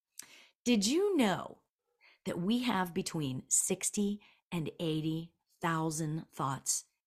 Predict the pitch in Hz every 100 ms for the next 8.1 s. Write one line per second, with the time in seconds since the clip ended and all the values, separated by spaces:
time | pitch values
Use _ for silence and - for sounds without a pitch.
0 | _ - 175 156 160 160 - 151 143 135
1 | 135 - _ _ _ _ _ _ _ _
2 | _ _ _ _ _ _ _ _ _ _
3 | 190 233 - - 151 139 147 156 151 139
4 | - 147 - 92 - - - - - 269
5 | 247 254 - 285 226 196 190 175 - 220
6 | 208 - 120 71 - - 180 226 180 247
7 | 240 262 - - - - - - 226 311